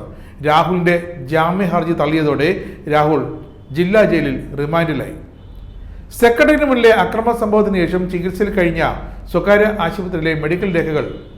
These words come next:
രാഹുൽ ജാമ്യം നൽകാനായി കോടതിയിൽ അന്ന് ഹാജരാക്കിയിരുന്നു. ഡിസ്ചാർജ് രേഖകളിൽ നിന്നും കാര്യങ്ങൾ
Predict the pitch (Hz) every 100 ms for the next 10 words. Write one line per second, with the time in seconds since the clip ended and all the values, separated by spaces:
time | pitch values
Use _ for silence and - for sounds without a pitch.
0 | - - 147 156 160 127 - - 131 156
1 | 185 208 180 156 147 135 131 147 147 156
2 | 139 139 120 131 151 147 131 104 98 -
3 | - - - - - - 156 214 214 294
4 | 277 247 226 240 226 190 185 190 170 175
5 | 185